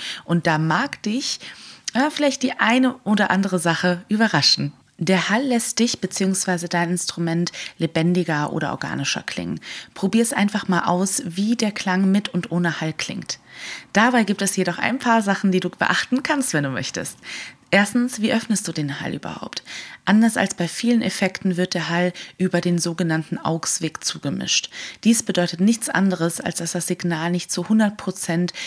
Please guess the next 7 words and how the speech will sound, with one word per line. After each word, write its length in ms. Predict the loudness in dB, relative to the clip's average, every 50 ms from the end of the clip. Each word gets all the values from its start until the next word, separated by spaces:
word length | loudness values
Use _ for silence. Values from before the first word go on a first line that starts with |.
| -12 -12 -12
von 320 | -12 -2 2 4 4 4
dem 240 | 4 4 2 0 0
Hall 160 | 0 0 0
gefüllt 500 | -2 -4 -4 -2 0 2 2 0 0 -2
wird, 220 | -2 -2 -2 -2 -4 -8 -10 -12 -10 -8
sondern 460 | -2 0 2 4 4 4 4 4 2
du, 380 | 2 0 0 2 2 0 0